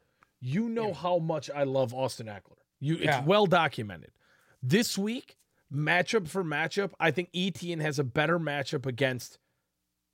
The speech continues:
Speaker 1: the Chargers front than Eckler does up against Jacksonville's. That's number one. Number two, without Mike Williams, so if it's Keenan Allen, DeAndre Carter,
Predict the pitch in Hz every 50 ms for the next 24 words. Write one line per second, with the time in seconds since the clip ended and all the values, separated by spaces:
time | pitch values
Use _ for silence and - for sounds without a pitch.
0 | _ _ _ _ _ _ - 131 - - - - 190 165 160 151 143 151 139 -
1 | - - 170 151 143 143 - - 139 139 143 151 151 139 - 160 143 131 131 135
2 | 131 117 123 123 - - 120 117 123 117 110 - - - - _ _ _ _ _
3 | _ _ _ _ _ _ _ _ - - 143 120 117 - - 113 98 92 82 95
4 | - _ - 147 151 - - 175 151 131 127 117 113 95 90 _ _ _ _ _
5 | _ - 165 190 214 233 165 - - 196 196 220 240 233 - _ - 147 151 -
6 | - 165 185 226 208 202 208 208 180 - 170 190 185 165 139 127 123 139 - -
7 | 175 170 160 135 156 156 - - - - 202 208 202 196 185 180 180 180 175 147
8 | 143 156 175 175 165 160 160 - - - 170 170 147 139 143 139